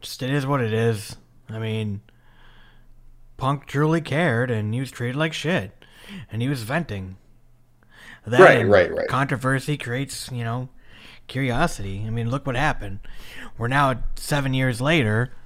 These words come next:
Speaker 1: and he's back in A E W, and he, you know, he tries to make it a point not to sit there and badmouth W W E, even in his first promo back.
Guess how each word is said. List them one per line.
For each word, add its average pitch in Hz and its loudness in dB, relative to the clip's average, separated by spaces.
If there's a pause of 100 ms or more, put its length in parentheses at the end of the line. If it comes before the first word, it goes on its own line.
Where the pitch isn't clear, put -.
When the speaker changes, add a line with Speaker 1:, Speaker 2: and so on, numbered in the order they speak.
(480)
Speaker 1:
and 117 0
he's 127 0
back 123 0
in 123 -2
A 123 0
E 131 0
W, 123 2
and 107 2 (520)
he, - -6
you 127 2
know, 117 2
he 135 4
tries 131 2
to 139 0
make 135 2
it 127 2
a 113 2
point 135 2
not 131 -2
to 127 -6
sit - -6
there 123 0
and 107 -2 (1160)
badmouth 127 4
W 127 -2
W 120 0
E, 120 2
even 156 4
in 151 4
his 147 -2
first 160 2
promo 143 0
back. 190 2